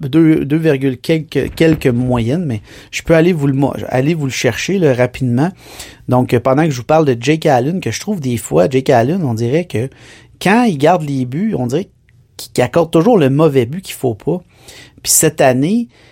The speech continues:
ben, c'est ça. Il accorde toujours un mauvais but au mauvais moment, mais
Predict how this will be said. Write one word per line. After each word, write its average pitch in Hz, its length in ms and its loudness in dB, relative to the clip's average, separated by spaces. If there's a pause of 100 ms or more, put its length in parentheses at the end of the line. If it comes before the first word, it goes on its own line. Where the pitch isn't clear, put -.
(200)
ben, 120 480 -4 (580)
c'est - 200 -2
ça. 135 200 2 (400)
Il 127 80 -2
accorde 175 300 0
toujours 196 300 4
un 170 40 4
mauvais 147 320 2
but 160 280 -6
au 160 120 2
mauvais 147 300 2
moment, 143 380 -2
mais 123 260 -6